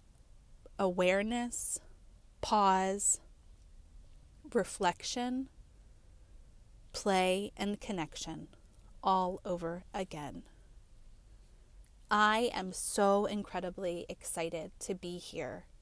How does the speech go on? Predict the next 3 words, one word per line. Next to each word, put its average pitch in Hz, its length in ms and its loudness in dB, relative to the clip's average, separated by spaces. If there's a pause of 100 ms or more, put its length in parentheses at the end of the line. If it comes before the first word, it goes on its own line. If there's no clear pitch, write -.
(580)
sharing 208 840 0 (920)
bits - 520 4 (2750)
of 185 540 0